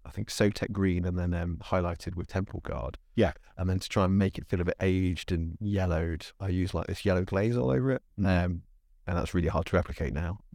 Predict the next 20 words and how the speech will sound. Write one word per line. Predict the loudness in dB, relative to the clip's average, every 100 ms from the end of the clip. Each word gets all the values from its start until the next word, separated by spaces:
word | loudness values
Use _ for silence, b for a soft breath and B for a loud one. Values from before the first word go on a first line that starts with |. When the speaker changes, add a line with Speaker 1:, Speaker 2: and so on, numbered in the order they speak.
| -12
Speaker 1:
So, | -4 -2 -2 -6 -10 _ -20 _ -20 _
'cause | -6 -2
we |
don't | 0 0
sell | 0
it. | 0 2
We | 2
sell | 2 2 0 0
things | -4 -4
like | -4 -6
the | -10
contrasts | -2 0 0 -2 -6 -6
where | -6
you | -4
can | -4
thin | -4
that | -2
down, | -2 0 0
but, | -2
uh, | -4